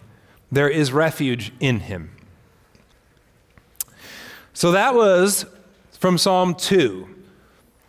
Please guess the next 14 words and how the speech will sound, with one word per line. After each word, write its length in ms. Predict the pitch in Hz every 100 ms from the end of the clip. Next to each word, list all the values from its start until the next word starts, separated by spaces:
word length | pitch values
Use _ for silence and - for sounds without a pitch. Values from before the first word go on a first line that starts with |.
| _ _ _ _ -
Christ 540 | - 185 208 202 -
equal-, 300 | 190 185 190 190
equals 340 | 175 170 135
king. 680 | - - 196 233 277 - - - - - _ _ _ -
We 420 | 170 180 165 - - -
long 380 | 147 139 214 294
for 140 | 254 214
the 80 |
king, 680 | - 196 190 208 208 - - - -
but 280 | 143 180 175
we 140 | 180
hate 280 | 156 165 -
the 60 | 123
king. 420 | - 107 82